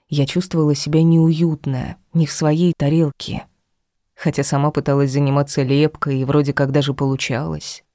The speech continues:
Но то дома, в своей любимой крепости за четырьмя глухими стенами, а тут... Тут были люди, неважно кто, просто люди.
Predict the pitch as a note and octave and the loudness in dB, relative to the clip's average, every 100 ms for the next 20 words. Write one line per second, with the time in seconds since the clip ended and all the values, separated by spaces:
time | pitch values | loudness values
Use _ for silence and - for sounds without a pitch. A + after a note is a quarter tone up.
0 | _ _ _ _ _ _ _ _ D#3 E3+ | _ _ _ _ _ _ _ _ -2 0
1 | G3 F3+ D#3+ F#3+ F3+ D3 - _ _ _ | 2 4 4 4 2 -2 -10 _ _ _
2 | - - D#3+ C#3+ C#3+ C#3 C#3+ D3 C#3 C#3 | -12 -2 2 2 2 2 2 2 0 0
3 | D3 D3 D3 - - C3+ C#3+ - C#3 D3 | 2 2 -2 -4 -4 -2 -2 -2 -2 0
4 | D3 C#3+ C#3 C3+ D3+ D3 C#3+ - D#3+ D#3 | 2 2 0 0 0 0 -2 -2 2 2
5 | D3 C3 B2+ C#3+ - _ _ _ C#3+ C#3 | 2 0 -4 -6 -12 _ _ _ -10 -6
6 | C#3+ D3 - - _ _ _ _ _ _ | -6 -8 -10 -20 _ _ _ _ _ _
7 | _ _ _ _ _ _ _ F3+ E3 E3+ | _ _ _ _ _ _ _ -2 2 4
8 | E3+ E3 E3+ E3 C#3+ B2 - _ _ _ | 4 4 4 0 -2 -6 -8 _ _ _
9 | _ D#3 D#3 F3+ F3 D#3 - D#3+ B2+ B2 | _ 0 2 2 0 -2 -4 -4 -2 -6
10 | _ D3 D3 D3+ - D#3+ D#3+ D3 C3+ B2+ | _ 0 0 0 -2 -2 0 -2 -4 -6
11 | B2 - | -6 -8